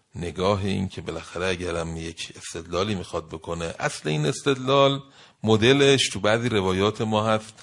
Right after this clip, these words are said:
از کلمات خود معصومین استخراج شده،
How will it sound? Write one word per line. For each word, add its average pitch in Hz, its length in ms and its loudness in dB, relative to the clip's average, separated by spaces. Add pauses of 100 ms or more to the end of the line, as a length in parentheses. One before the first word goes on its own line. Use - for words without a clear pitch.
(180)
از - 160 -18
کلمات 87 320 -4
خود 90 220 -6
معصومین 95 520 -4
استخراج 92 500 -10
شده، 87 400 -14